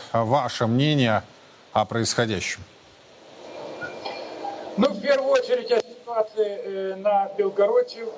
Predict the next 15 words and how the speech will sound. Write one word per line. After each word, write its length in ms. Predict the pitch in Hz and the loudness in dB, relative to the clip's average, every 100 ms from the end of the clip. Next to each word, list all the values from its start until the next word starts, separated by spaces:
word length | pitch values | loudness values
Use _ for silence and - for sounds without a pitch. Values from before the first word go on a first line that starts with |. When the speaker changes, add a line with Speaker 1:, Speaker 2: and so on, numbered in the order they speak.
| - - | -12 -12
Speaker 2:
на 60 | 190 - | -8 -2
Белгородчине, 800 | 185 185 180 165 - 220 233 226 | 0 2 4 4 0 -12 -8 -8
приграничные 840 | - - 220 226 226 - 208 214 | -10 -2 2 2 2 -4 2 4
районы, 540 | 208 208 214 208 196 - - - - - - | 4 2 -2 -2 -2 -4 -8 -14 -16 -10 2
включая 760 | 185 180 208 247 269 262 254 - | 4 4 2 2 4 2 2 2
областной 680 | 190 - - 185 - 190 - - | 0 0 0 0 0 -2 -2 -2
центр, 480 | - 226 240 220 220 | 2 2 2 -2 0
город 300 | 165 185 - - - - - - - - - | 2 2 0 -12 -20 -20 -18 -16 -16 -18 -18
Белгород. 480 | - - - 123 - - - - - - - - - - - - | -18 -8 -4 -2 -4 -12 -16 -16 -16 -16 -16 -16 -18 -18 -16 0
Э, 400 | 165 165 165 165 - | 4 6 4 2 0
ну, 240 | 214 269 - | 0 0 0
скажем 340 | - - - - | 0 0 -2 -2
так, 260 | 208 185 - | 2 2 0
вчера 520 | - 185 202 247 254 247 185 | -2 2 4 4 4 2 -4
и 320 | 180 160 | -4 -4